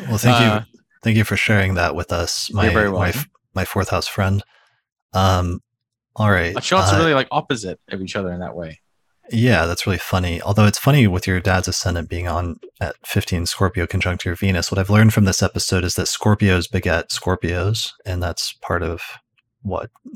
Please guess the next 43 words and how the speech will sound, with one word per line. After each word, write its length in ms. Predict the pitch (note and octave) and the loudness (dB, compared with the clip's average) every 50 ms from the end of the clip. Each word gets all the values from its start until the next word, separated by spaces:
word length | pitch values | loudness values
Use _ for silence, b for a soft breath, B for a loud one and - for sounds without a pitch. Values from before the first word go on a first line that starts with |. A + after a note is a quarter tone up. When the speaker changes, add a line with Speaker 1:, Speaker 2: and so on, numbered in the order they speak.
| - - - | -20 -10 -8
Speaker 1:
happens, 400 | F#2 F2 - - - F#2 - - | -8 -6 -6 -8 -10 -10 -10 -10
I 60 | - | -10
guess. 320 | F2 - - A2 - - | -10 -8 -8 -8 -8 -8
Speaker 2:
<laughs> 80 | - - | -6 -2
Speaker 1:
Propaga- 200 | C#3 F#2+ A#2 A#2 | -2 0 2 2
Speaker 2:
Yeah, 260 | C3+ B2 A#2 A2+ G2 | 2 4 2 2 2
Speaker 1:
propa- 240 | - A#2 G#2 - G#2+ | 0 0 0 2 0
Speaker 2:
yeah. 300 | A2+ A2 G#2+ G2 F2+ F#2 b b b b b b b b | 0 0 -2 -4 -6 -10 b b b b b b b b
Speaker 1:
the 100 | - A2+ | -4 -4
propagation 640 | - - G#2+ F#2+ - F#2+ F2 F2+ F2+ - - - F#2+ | 0 2 0 2 2 0 -2 0 -2 -2 -2 -2 -2
of 120 | F2 E2 - | -2 -2 0
our 400 | F2 E2+ E2 E2 E2 D2+ C2 F2+ | 0 0 0 0 -2 -4 -6 -4
zodiacal 440 | - F#2+ D#2+ E2+ D#2+ D#2 - F2 E2+ | -4 -2 -2 0 -2 -2 -2 -4 -6
species. 560 | - - - G2 F#2+ - A#2 A#2 B2+ - - b b b b b b b b b _ _ _ _ _ _ _ _ _ _ - | -6 -2 -2 -2 0 2 0 0 0 -4 -10 b b b b b b b b b _ _ _ _ _ _ _ _ _ _ -2
Um, 400 | G2 F#2 F2+ F2+ F2 E2+ E2+ - - _ _ _ _ _ _ _ _ | 0 0 0 0 -2 -4 -8 -10 -14 _ _ _ _ _ _ _ _
all 100 | - A2+ | 0 2
right. 280 | G#2+ F2+ D#2+ D2+ D#2 - - _ _ _ - | 2 2 2 -2 -6 -10 -16 _ _ _ 0
Thanks 160 | B2 B2 - | 2 2 4
for 100 | - A2 | 4 2
joining 260 | - G#2 G2+ G2 F#2+ | 4 4 2 2 2
me 80 | F#2+ F#2 | 0 -2
for 140 | - - G2+ | 0 -2 0
this. 220 | F#2+ G2 F#2 - | 0 0 0 2
Thanks, 180 | B2+ B2+ B2 - | 0 2 2 4
everyone, 200 | C#3 A#2+ F#2 F#2 | 4 4 2 2
for 120 | - G#2+ | 0 0
watching 540 | F#2 F2+ F2+ F2+ - - - G2 F#2+ F2+ - | 0 2 0 0 0 0 0 0 0 -2 -2
this 200 | - F#2 - - | -4 -4 -4 -4
episode 360 | F2 - F#2+ - - F#2+ F2+ | -2 -2 -4 -2 0 0 0
of 80 | F2+ F2 | 0 -2
the 80 | D2 | -2
Astrology 380 | D#2+ - - - F2 E2 D#2 - | -4 -4 -2 -2 -2 -2 -4 -6
Podcast. 600 | - - - G#2 G2+ G2+ - G#2 G2 F#2+ - - | -6 0 2 2 2 2 0 0 0 0 0 0
Thanks 180 | - C#3+ - | -2 0 0
especially 380 | - A2+ - - A#2+ A2 - G#2 | 0 -2 2 2 2 2 2 2
to 80 | - - | 0 0
all 80 | G2+ | -2
the 80 | F2+ - | -2 -2
patrons 480 | - - G2+ G2 - - F#2+ F2+ F#2 | -2 0 0 0 0 0 -2 -2 -2
that 140 | - D2+ - | -4 -6 -6
supported 420 | - - - - C3 D#3+ D#3+ A#2+ F2+ | -8 -8 -4 0 2 4 4 2 2
this 160 | D#2+ - - | 0 -2 -4
episode, 640 | E2 - - F2+ - - F2+ D#2 D#2 F2 A#2 C3+ | -4 -4 -4 -4 -2 -2 0 0 0 -2 -4 -4